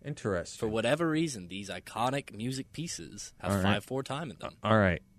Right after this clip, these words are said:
Speaker 1: You need to go out or come back if you don't have enough time with Jimmy Buffett's Living and Dying in three-quarter time.
Speaker 2: <laughs> All right,
Speaker 1: Yeah,
Speaker 2: all right.
Speaker 1: just to neutralize that problem there.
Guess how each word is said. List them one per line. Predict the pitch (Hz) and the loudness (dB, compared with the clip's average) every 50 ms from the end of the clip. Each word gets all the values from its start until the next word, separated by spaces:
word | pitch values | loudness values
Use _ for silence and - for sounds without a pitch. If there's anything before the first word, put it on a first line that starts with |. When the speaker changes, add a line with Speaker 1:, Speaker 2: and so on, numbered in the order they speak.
| - - - - 113 | -20 -20 -18 -12 -6
Speaker 1:
You | 107 113 117 | -2 0 2
need | 123 135 135 120 - | 2 2 2 0 -4
to | - 113 | -8 0
go | - 123 131 131 127 | 6 8 10 12 12
out | 131 127 123 113 113 - - - | 12 12 12 12 12 8 6 10
or | 113 117 127 120 | 12 12 12 10
come | - - 135 120 101 | 8 6 8 8 10
back | 95 110 117 117 110 104 - - | 12 12 12 12 12 12 12 8
if | 95 - | 0 0
you | 104 | 2
don't | 92 92 92 92 | 4 4 4 4
have | 90 90 87 92 | 4 2 2 0
enough | 90 87 85 82 - | 2 0 0 -2 0
time | - - 101 90 90 | 0 2 2 2 2
with | 82 80 - | 0 -2 2
Jimmy | - 107 98 98 95 | 4 4 6 6 4
Buffett's | 85 92 92 90 - 85 78 - - | 4 4 2 2 0 -4 -6 -2 0
Living | 101 101 92 104 92 | 0 2 2 2 2
and | 85 87 | 2 4
Dying | 82 90 85 80 78 82 | 4 4 4 4 2 0
in | 78 69 | -2 -4
three-quarter | 69 - - 87 82 - - 71 65 - - | -4 -4 -4 -4 -4 -4 -8 -8 -8 -8 -12
time. | - - - - - - - - - | -16 -16 -20 -20 -20 -20 -16 -8 -4
Speaker 2:
<laughs> | 120 - - - | -4 -2 2 2
All | 165 139 - 170 139 | 2 6 6 6 6
right, | 139 110 98 98 107 135 - | 6 4 2 0 -2 -4 -4
Speaker 1:
Yeah, | - - - | -2 0 0
Speaker 2:
all | 113 | 0
right. | 92 - 95 | -2 -4 -4
Speaker 1:
just | - - 95 - - | 0 0 0 2 2
to | - | 2
neutralize | 101 95 98 95 - - 95 87 87 90 87 82 - | 4 4 4 4 6 6 8 10 10 8 8 6 2
that | - 87 80 - - | 0 -2 -2 -2 -2
problem | - 92 80 76 73 78 73 67 69 | 0 2 2 2 2 -2 -4 -8 -8
there. | 69 - - 71 - | -8 -8 -6 -8 -8